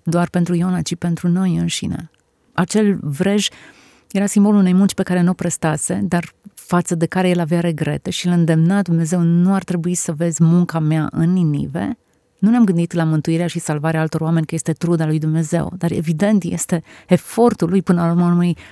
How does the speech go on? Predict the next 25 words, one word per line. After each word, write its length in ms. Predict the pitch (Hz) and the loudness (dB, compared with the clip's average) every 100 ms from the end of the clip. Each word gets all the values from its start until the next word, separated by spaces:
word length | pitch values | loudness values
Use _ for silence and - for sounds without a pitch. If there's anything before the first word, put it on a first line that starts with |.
| - | -2
mântuirea 360 | 190 185 202 196 | 2 4 4 4
nu 60 | |
este 240 | 196 - 180 | 2 0 -2
reze-, 220 | 170 165 - | 0 0 0
realizată 460 | 170 165 170 170 | 0 0 0 -2
prin 180 | 160 170 | -2 0
efortul 420 | 151 - 165 165 | 0 -2 -4 0
nostru 300 | 175 190 151 | 0 0 -2
sau 180 | 147 151 | -2 -2
prin 240 | - 165 | 2 2
truda 360 | 156 165 160 160 | 2 0 0 2
noastră, 380 | 165 185 - 160 | 2 0 -2 -4
ci 80 | - | -2
este 280 | 165 160 - | -4 -6 -8
truda 320 | - 190 180 | -4 -2 0
lui 140 | 175 175 | 0 0
Dumnezeu, 380 | 170 180 196 165 | 0 -2 0 2
munca 340 | 190 196 170 | 4 4 0
lui 260 | 170 214 202 - - _ | 0 0 -2 -14 -20 _
de 80 | 196 | -2
a 40 | |
ne 80 | 202 | -2
salva 340 | - 202 190 | -2 -4 -2
pe 140 | 202 196 | -2 0
noi. 380 | 196 160 143 | 2 0 -4